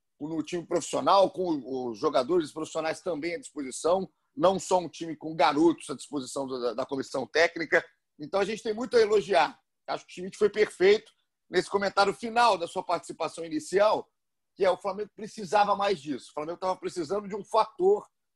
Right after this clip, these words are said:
aí diferente, que não o fator já conhecido, desse time que ganha de todo mundo, do time recheado de estrelas, do time mais caro do Brasil, enfim, achou o seu fator.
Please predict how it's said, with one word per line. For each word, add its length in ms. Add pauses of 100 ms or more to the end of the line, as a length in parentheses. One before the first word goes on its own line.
(140)
aí 220
diferente, 720
que 120
não 240
o 40
fator 420
já 140
conhecido, 760 (360)
desse 220
time 220
que 140
ganha 260
de 120
todo 220
mundo, 520 (240)
do 80
time 200
recheado 460
de 80
estrelas, 520
do 80
time 200
mais 260
caro 260
do 120
Brasil, 540 (300)
enfim, 520 (280)
achou 480
o 60
seu 180
fator. 480